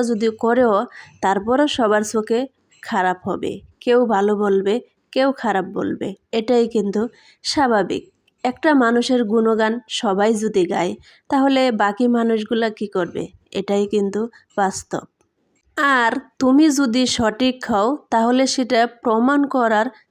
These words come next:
চেষ্টা করো না। চুপচাপ অপেক্ষা করতে থাকো,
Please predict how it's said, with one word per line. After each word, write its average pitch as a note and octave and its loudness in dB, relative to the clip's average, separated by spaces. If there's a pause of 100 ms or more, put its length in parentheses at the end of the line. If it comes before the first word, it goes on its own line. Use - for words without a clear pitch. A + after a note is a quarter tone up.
(140)
চেষ্টা A3+ -2
করো F3+ -2
না। F3 -2 (800)
চুপচাপ D4+ 0 (180)
অপেক্ষা C4 2 (120)
করতে A#3+ 0
থাকো, G#3+ 0